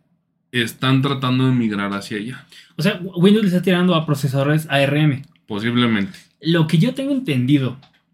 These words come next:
Speaker 2: que, que hace eficiente a los procesadores A R M contra los procesadores que conocemos,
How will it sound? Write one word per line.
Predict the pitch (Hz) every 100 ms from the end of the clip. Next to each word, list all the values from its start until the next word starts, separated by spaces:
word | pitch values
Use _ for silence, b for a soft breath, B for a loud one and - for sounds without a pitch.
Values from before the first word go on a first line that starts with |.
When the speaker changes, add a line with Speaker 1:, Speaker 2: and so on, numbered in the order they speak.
| _ _
Speaker 2:
que, | 139 131 131 131 127 131 131 -
que | - 143
hace | 160 165 185
eficiente | 160 147 - 151 147 131
a | 123 120
los | 123 123
procesadores | 127 127 123 127 135 147 - -
A | - 135
R | 139 143
M | 139 135 131
contra | 120 117
los | 117
procesadores | 117 117 120 127 135
que | 131
conocemos, | - 120 117 143 151